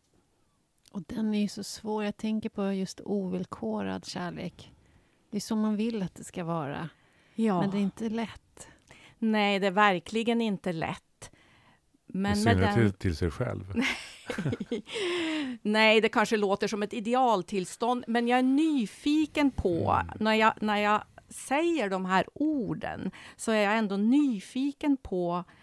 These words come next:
Speaker 2: hur jag kan, hur jag kan vara i det
Speaker 1: Mm.
Speaker 2: oftare
Speaker 3: Mm.
Speaker 1: Mm.
Speaker 2: med de sammanhang där jag är.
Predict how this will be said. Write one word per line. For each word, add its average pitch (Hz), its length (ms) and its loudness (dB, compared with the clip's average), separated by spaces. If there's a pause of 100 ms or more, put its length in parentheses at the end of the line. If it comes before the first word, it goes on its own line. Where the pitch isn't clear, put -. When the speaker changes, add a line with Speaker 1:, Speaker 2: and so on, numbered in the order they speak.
(320)
Speaker 2:
hur 196 240 -2
jag 190 280 0
kan, 185 480 0 (840)
hur 202 260 -8
jag 190 200 -4
kan 214 280 0
vara 262 800 0
i 320 140 -6
det - 540 -10 (120)
Speaker 1:
Mm. 180 380 -2
Speaker 2:
oftare - 1000 0
Speaker 3:
Mm. 98 140 -2 (100)
Speaker 1:
Mm. 185 420 -2
Speaker 2:
med 180 520 -2 (500)
de 180 220 -4
sammanhang 170 720 -4
där 175 140 -8
jag 170 180 -6 (480)
är. 196 240 -10